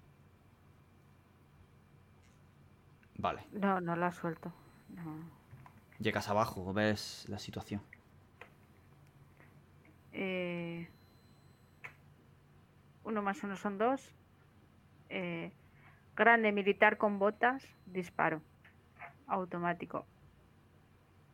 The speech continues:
Speaker 2: Al cuello.
Speaker 1: Vale.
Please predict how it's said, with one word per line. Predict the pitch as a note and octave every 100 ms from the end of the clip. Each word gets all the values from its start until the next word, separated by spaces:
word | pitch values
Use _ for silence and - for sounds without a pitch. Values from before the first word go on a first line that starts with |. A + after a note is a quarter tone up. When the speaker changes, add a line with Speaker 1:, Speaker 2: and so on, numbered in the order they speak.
| - - - -
Speaker 2:
Al | F#3 E3 E3+ F3
cuello. | F3+ E3 D#3 E3 - - - - - - - - - - - - - - - - - - - - - - - - - - - - - - - A2
Speaker 1:
Vale. | G2 F#2+